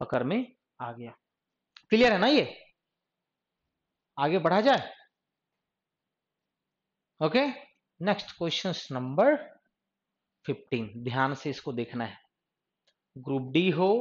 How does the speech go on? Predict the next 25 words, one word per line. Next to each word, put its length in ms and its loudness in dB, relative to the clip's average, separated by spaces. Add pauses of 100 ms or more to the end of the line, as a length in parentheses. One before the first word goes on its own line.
(140)
या 100 2
एनटीपीसी 640 -2
हो, 100 -2 (220)
हर 120 2
जगह 200 4
आ 140 6
सकता 320 -4
है। 100 -10 (320)
और 120 4
बहुत 360 2
ही, 60 0
बहुत, 200 2
बहुत 300 0
सारे 160 2
बच्चे 280 0
इसको 220 -4
क्या 120 2
करते 240 -2
हैं, 80 -2
सिंगल 260 0
सिंगल 260 -4
करके 320 -2 (420)
काउंट 280 -2
करते 260 -6
हैं, 120 -16